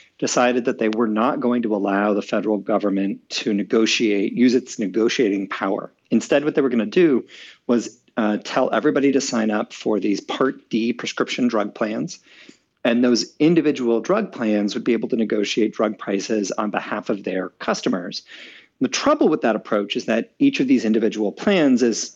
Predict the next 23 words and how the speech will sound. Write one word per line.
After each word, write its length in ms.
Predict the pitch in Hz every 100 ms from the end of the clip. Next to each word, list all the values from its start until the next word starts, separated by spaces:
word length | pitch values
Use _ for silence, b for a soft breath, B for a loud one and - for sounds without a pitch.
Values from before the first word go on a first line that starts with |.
| _
so 200 | - 110
small 560 | - 120 165 135 104 107
that 140 | 120
they 60 | 120
don't 200 | 127 -
have 240 | - 117 110
a 40 |
lot 260 | 107 98 101
of 280 | 101 90 - _ _ -
leverage. 800 | 120 110 117 104 98 - - - -
Uh, 240 | 107 104 -
and 200 | 120 113
so, 360 | - 123 110 - B B B _
you 80 | -
know, 60 | 233
Democrats 520 | 139 156 - 120 -
at 100 | 113
the 60 |
time 360 | 104 - 117 120
were 180 | 110 117
apoplectic. 720 | 104 156 143 220 220 92 -
They 140 | 113
said, 360 | - 107 104